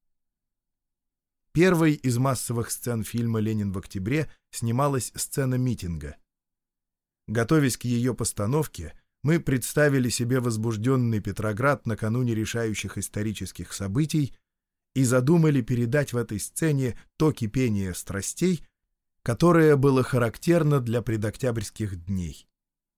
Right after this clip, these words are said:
Мы думали так. В толпе будут солдаты, пришедшие с фронта и мечтающие о том, чтобы поскорее воткнуть штыки в землю и разойтись по домам. Будут и сознательные матросы и представители большевистских частей.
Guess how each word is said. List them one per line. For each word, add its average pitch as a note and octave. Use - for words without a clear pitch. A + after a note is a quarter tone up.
Мы E3
думали D3
так. F#2+
В -
толпе D#3
будут A#2
солдаты, A#2
пришедшие G2
с -
фронта D#3
и G#2
мечтающие G#2
о G#2
том, D3+
чтобы G2+
поскорее A#2
воткнуть B2
штыки A2
в F#2+
землю C#3
и B2+
разойтись A2+
по A#2+
домам. G2+
Будут D#3+
и F3+
сознательные B2
матросы C#3
и B2+
представители A2+
большевистских G#2+
частей. -